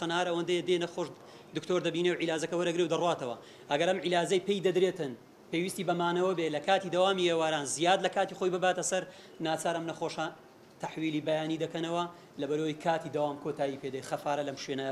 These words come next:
بوونی نییە. ئێمە جگە لەو، ئێ، شوێنانەی کە باسەکەین، یعنی ناتوانین هەموو شوێنەکان ئاماژە بکەین، بەڵام بە نمونە،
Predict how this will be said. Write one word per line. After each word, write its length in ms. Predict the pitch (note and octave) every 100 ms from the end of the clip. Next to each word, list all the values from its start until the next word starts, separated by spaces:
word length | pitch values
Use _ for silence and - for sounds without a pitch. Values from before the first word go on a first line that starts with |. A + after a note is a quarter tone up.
| B2+
بوونی 240 | C#3 A#2+ A2
نییە. 140 | G#2+ - - - - - - - -
ئێمە 200 | F3+ G#3+ F3+
جگە 180 | G#3+ A3
لەو، 120 | G#3+ G#3+
ئێ، 600 | - - - E3+ D#3+ D#3 -
شوێنانەی 360 | G3 F3+ F#3+ F#3
کە 60 | F#3+
باسەکەین، 460 | G3 F#3+ F#3+ G3 G3 - D#3
یعنی 160 | D#3+ F3+
ناتوانین 420 | G3+ F#3+ F3 D3+
هەموو 140 | E3 D3
شوێنەکان 300 | D#3 D3 D3+
ئاماژە 260 | C#3 C3 C3+
بکەین، 260 | D3 C3+ C#3+
بەڵام 220 | F3+ G3 F#3
بە 100 | F#3 F#3 E3 E3
نمونە، 340 | E3+ E3+ F3